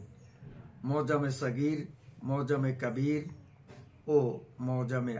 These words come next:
আওসাত। মুআজাম বলা হয় হাদিসের ওই সমস্ত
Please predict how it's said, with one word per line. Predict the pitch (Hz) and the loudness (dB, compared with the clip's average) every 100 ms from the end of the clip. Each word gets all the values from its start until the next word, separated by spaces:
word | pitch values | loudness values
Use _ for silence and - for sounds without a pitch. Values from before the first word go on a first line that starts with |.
| - | -6
আওসাত। | 117 117 120 98 104 - - - - - - - 127 | -4 -4 -6 -8 -10 -20 -20 -20 -20 -20 -20 -8 2
মুআজাম | 147 147 175 180 | 2 4 4 6
বলা | 175 175 170 | 6 8 8
হয় | 170 170 131 | 8 4 4
হাদিসের | 143 156 - 170 127 | -2 -4 -2 -2 0
ওই | 147 | -2
সমস্ত | 135 160 170 - | -2 -2 -2 -2